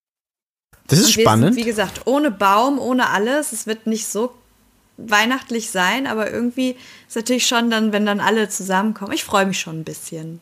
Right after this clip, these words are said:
Speaker 2: Das wird, wird nett.
Speaker 1: Das Ding ist bei mir halt, auch wenn ich keine Weihnachtsstimmung hab, freue ich mich auf den Tag selbst, weil ich weiß, dass das der, einer der wenigen Tage im Jahr ist bei, bei mir, wo die ganze Familie zusammenkommt.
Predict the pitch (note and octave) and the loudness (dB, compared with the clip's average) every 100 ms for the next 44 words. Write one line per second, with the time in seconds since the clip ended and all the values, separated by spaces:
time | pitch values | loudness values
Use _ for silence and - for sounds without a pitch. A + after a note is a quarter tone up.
0 | _ B3 A#3 G3 F#3+ - _ C4 B3+ F3 | _ -12 -10 -12 -14 -18 _ -8 -6 -6
1 | E3 - - _ E3+ - C4 D#4 - - | -6 -10 -16 _ -2 2 2 2 0 0
2 | F#3+ G3 A#3 A#3 A3 - - F#3 G3 G3 | 0 2 2 2 0 -4 -2 0 2 0
3 | F3 - - - D3+ A#3 G#3 D3 F3+ G#3 | 0 -6 -8 -2 0 2 2 2 2 0
4 | - - F3+ F3+ E3 D#3+ E3 - B2 D#3 | -2 -2 2 4 4 2 0 -4 0 0
5 | A3+ - F#3+ - D3+ - D3 - C#3 E3 | 0 0 -2 0 -2 0 -2 0 2 2
6 | E3 - A#2+ E3+ B3 - - C#3+ C3+ C3 | 0 -2 0 0 -2 -8 -10 -2 0 0
7 | - B2+ F3+ - D3+ - - - - - | 0 0 0 0 -2 -2 -8 -18 -16 -4
8 | C3+ C#3+ - - - _ - C#3+ G#3+ F3 | 0 0 -2 -10 -20 _ -2 0 2 2
9 | C3 B2+ C#3+ G3+ F3+ D#3+ C#3+ B2 F3+ F#3 | 0 0 0 2 0 -2 0 0 2 0
10 | F3 D3+ B2+ B2 F#3 - C#3+ B2+ B2+ - | 0 0 0 2 0 0 -2 -2 -4 -2
11 | B2+ C3+ F3 A#3 D3 C#3 B2 C3 D#3 D3+ | 2 2 2 2 2 -2 0 0 0 0
12 | C#3+ C#3 D#3 C#3+ - - D3 C#3 - G2+ | 0 2 2 0 -2 0 2 2 0 -2